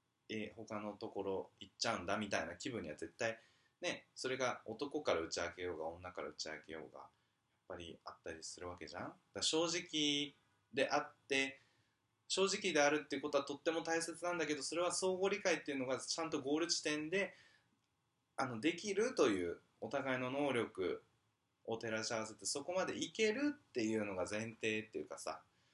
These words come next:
その迷路のやっぱゴール地点を見てさ、このゴールにたどり着ける、あ、じゃあ明かしてみようとか、そういうことになるわけよね。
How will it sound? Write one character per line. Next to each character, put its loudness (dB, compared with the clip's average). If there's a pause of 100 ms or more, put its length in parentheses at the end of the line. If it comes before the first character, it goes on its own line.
(260)
そ -8
の 0
迷 6
路 6
の 2
や 2
っ -4
ぱ 4
ゴ 6
ー 4
ル 0
地 4
点 2
を -2
見 -6
て -8
さ、 -2
こ -6
の 0
ゴ 6
ー 2
ル 2
に -4
た -2
ど 2
り 0
着 -12
け -4
る、 6
あ、 4
じ 2
ゃ 2
あ -4
明 -8
か -4
し 2
て -2
み -4
よ 0
う -4
と -8
か、 -8
そ -2
う 0
い -4
う -10
こ -8
と 0
に -2
な 2
る 0
わ -2
け -10
よ -8
ね。 -4